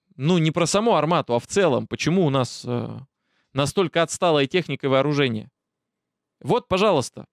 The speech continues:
появилась Армата. О! Сфотографирован непонятно где. Половина непонятно чего.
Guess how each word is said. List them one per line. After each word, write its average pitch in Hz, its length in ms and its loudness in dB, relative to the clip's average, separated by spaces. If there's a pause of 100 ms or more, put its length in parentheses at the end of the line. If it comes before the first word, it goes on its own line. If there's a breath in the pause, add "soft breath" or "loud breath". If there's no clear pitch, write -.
появилась 269 500 2
Армата. 233 540 0 (120)
О! 226 300 2 (1120)
Сфотографирован 175 920 0
непонятно 151 520 -2
где. 156 360 -2 (640)
Половина 170 600 2 (960)
непонятно 151 560 0
чего. 170 400 0